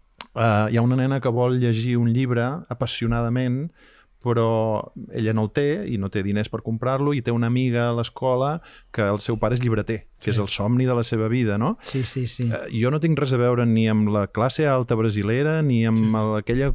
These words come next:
Speaker 1: època ni res, però quan era petit m'hauria agradat quedar-me tancat en una llibreria de còmics. Molt bé, doncs aquest,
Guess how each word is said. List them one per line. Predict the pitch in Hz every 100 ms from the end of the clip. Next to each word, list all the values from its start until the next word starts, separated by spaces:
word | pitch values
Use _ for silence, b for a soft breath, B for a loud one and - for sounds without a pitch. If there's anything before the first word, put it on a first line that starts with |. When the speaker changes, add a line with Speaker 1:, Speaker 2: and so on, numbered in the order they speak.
| -
Speaker 1:
època | 120 123 151 156
ni | 131
res, | 120 123 110
però | - 107
quan | 98 107
era | 135 151
petit | 165 175 196 - B B
m'hauria | 123 120 139
agradat | 135 139 139 156 -
quedar-me | 120 120 135
tancat | 127 127 139 131
en | 110
una | 135
llibreria | 135 135 147 175
de | 151
còmics. | 87 92 - - - -
Molt | 113 110
bé, | - - -
doncs | 110 98
aquest, | 98 123